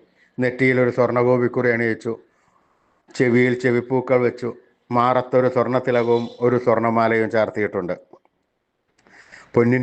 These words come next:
കിങ്ങിണി കെട്ടി പട്ടുകോണകം ഉടുത്ത് ഒരു വെളുത്ത പട്ട് ഞൊറിഞ്ഞുടുത്തിട്ടുണ്ട്. കയ്യിൽ ഓടക്കുഴലും താമരയുമുണ്ട്. സ്വർണ്ണ കിരീടം ചാർത്തി കിരീടത്തിന്മേൽ രണ്ട് തിരുമുടി മാലകളും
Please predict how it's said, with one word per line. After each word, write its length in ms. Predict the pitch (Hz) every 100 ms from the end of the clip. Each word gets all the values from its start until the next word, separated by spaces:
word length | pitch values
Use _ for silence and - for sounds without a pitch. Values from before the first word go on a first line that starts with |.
| 120
കിങ്ങിണി 300 | 120 123 135
കെട്ടി 220 | 127 123 117
പട്ടുകോണകം 600 | 123 - 120 127 127 127 127
ഉടുത്ത് 260 | 113 - 110 - _ _ 117
ഒരു 120 | 123 120
വെളുത്ത 340 | 117 120 - 147
പട്ട് 280 | 127 - 120 110 120
ഞൊറിഞ്ഞുടുത്തിട്ടുണ്ട്. 920 | 113 107 110 120 107 107 - 90 87 85 _ _ _ _ _ _ - - _ - -
കയ്യിൽ 280 | 123 127 147 147 120
ഓടക്കുഴലും 520 | 120 123 127 117 123 127
താമരയുമുണ്ട്. 680 | 113 107 110 113 101 85 80 - _ _ _ _ _ _ _ _ -
സ്വർണ്ണ 240 | 123 117 127 -
കിരീടം 340 | 120 123 127 123
ചാർത്തി 300 | 113 - 110 - _ _ _ -
കിരീടത്തിന്മേൽ 600 | 123 127 127 127 123 120 117
രണ്ട് 180 | 113 120 131
തിരുമുടി 320 | 117 117 117 117
മാലകളും 380 | 110 110 113